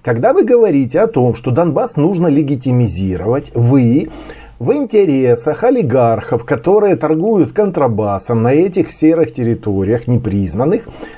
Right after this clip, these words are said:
вы фактически топите за олигархический кошелёк. Вопрос.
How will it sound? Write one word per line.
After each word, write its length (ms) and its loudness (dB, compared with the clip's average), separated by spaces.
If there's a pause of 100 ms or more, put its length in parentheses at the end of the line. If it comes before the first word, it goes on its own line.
вы 240 4
фактически 840 -2
топите 800 0 (220)
за 400 2
олигархический 1000 -2
кошелёк. 520 0
Вопрос. 580 -2